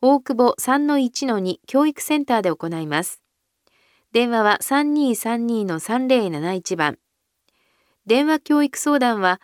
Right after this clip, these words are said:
三二三二の二七一一番です。子ども相談、電話相談は月曜日から金曜日の午前九時から午後八時半まで、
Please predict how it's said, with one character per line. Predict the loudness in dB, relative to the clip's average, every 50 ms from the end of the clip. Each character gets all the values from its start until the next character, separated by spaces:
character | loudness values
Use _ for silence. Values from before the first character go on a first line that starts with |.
| _ _
三 | -8 -2 -2 0 0 0
二 | 0 0 -2 -2
三 | -2 -2 -4 -4 -4
二 | -4 -4 -4 -2 -2
の | 0 -2 -2 -2
二 | -2 -2 0 0 2
七 | 2 0 0 -2 -4
一 | -4 -6 -6 -6 -6
一 | -4 -4 -4 -2
番 | -2 -2 -2 0
で | 0 -2 -2
す。 | -2 -8 -14 _ _ _ _ _ _ _ _ _ _ _ _ _ _ _ _ _ _
子 | -4 0 2
ど | 2 4
も | 2 2 0
相 | 0 2 2 2 2
談、 | 2 0 0 -2 -4 _ _ _ _ _ _ _ 2
電 | 4 4 4
話 | 2 0
相 | 0 0 0 2
談 | 2 0 0 0 0
は | 0 0 0 -2
月 | -2 -4 -2 -2 0 0
曜 | 2 2 2
日 | 2 0 0
か | 0 0
ら | -2 -2
金 | -4 -4 -4 -4 -2
曜 | 0 2 2 2 0
日 | 0 -2
の | 0 -2 -2 -2 _
午 | 2 2 2
前 | 2 2 -2 -2 -2
九 | -4 -4 -2
時 | -2 -4
か | -4 -4 -4
ら | -4 -4 -2
午 | -2 -2 0
後 | 0 0 0
八 | -2 -4 -8 -6 -4 -2
時 | -2 -2
半 | -4 -4 -6 -6
ま | -6 -4
で、 | -2 -2 -4 _